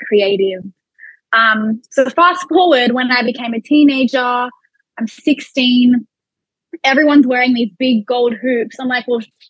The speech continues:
my mum has a box of them. I'm gonna put them <laughs> on."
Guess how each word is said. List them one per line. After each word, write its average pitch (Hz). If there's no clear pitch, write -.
my 254
mum 262
has 240
a 240
box 226
of 240
them. 220
I'm 233
gonna 226
put 254
them 262
<laughs> 262
on." 269